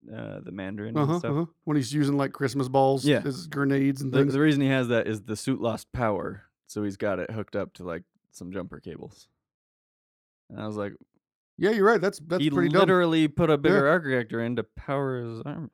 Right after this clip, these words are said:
Speaker 2: Car battery used to power his arc reactor when he made it in the cave.
Speaker 1: I mean, yeah, but
Speaker 2: Yeah.
Speaker 1: that was the small one.
Speaker 2: Yeah, that was the crap one
Speaker 1: Yeah.
Speaker 2: that he
Speaker 1: So,
Speaker 2: removed
Speaker 1: so
Speaker 2: purposefully 'cause it wasn't gonna be good enough.
Speaker 1: Right.
Speaker 2: Yeah.
Speaker 1: It's, <laughs> and, and then he, like,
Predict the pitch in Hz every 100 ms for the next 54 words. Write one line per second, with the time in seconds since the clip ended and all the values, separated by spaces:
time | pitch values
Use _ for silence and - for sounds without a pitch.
0 | _ - _ _ _ - 147 147 170 175
1 | 147 160 120 143 156 151 143 123 - _
2 | - 185 175 151 139 147 143 139 151 143
3 | 143 127 165 175 139 - 151 147 127 120
4 | 214 151 143 156 180 147 139 131 202 302
5 | 117 - _ - 196 359 220 185 165 -
6 | 277 - 151 127 110 247 143 - - 165
7 | 156 156 170 269 202 - 196 247 202 -
8 | 165 156 160 180 190 175 170 190 165 160
9 | 285 262 - 185 165 254 - - 156 151
10 | - 587 605 - _ _ _ _ _ _
11 | - 175 - 190 190 185 185 160 156 135
12 | - _